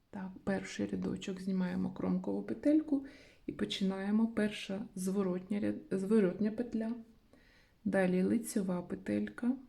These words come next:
дві разом лицьовою, повертаємо петельки вліво, зліва направо вводимо в петельки, е, спицю, і у нас, е, виходить дві разом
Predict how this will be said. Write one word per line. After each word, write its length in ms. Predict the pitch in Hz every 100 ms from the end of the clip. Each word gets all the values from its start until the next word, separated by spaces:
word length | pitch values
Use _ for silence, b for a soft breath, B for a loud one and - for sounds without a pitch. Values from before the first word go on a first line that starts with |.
| - _ _ _ _ _ _ _ b b b b b -
дві 300 | 175 185 254
разом 400 | 226 185 180 170
лицьовою, 920 | 180 185 - 196 190 185 190 226 262 262 - _ _ _ _ _ _ _ -
повертаємо 640 | 202 185 185 180 175 175
петельки 540 | 180 - 170 - - -
вліво, 420 | - 254 294 330 - - _ b b b b b -
зліва 360 | 202 196 185
направо 420 | - - 190 180 170
вводимо 280 | 175 -
в 140 | - -
петельки, 760 | - - - - - - 247 - 208
е, 360 | 208 208 208 202 202 202 -
спицю, 580 | 185 - 262 285 302 311 B B B B -
і 120 | 254
у 40 | 277
нас, 280 | 220 214
е, 180 | - - 196 196 196
виходить 540 | 190 196 - 180 160
дві 200 | 160 190
разом 440 | 202 175 180 170